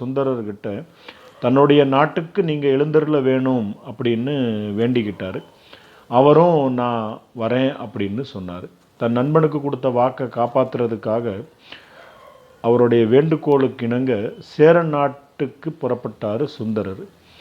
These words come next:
கொடுங்கோளூர் அப்படிங்கிற இடத்தை அடைஞ்சப்போ சேரமான் அங்கே எதிர்த்தாப்புல வந்து சுந்தரரை நல்ல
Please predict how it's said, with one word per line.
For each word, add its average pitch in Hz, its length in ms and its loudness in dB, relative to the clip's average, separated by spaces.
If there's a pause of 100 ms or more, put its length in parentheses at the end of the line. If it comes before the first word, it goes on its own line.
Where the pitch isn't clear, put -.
(400)
கொடுங்கோளூர் 160 960 4 (120)
அப்படிங்கிற 139 480 -4
இடத்தை 123 500 0
அடைஞ்சப்போ 113 800 -2 (460)
சேரமான் 151 800 4 (320)
அங்கே 127 280 -2
எதிர்த்தாப்புல 135 800 0
வந்து 107 460 -6 (200)
சுந்தரரை 143 720 0
நல்ல 139 460 -2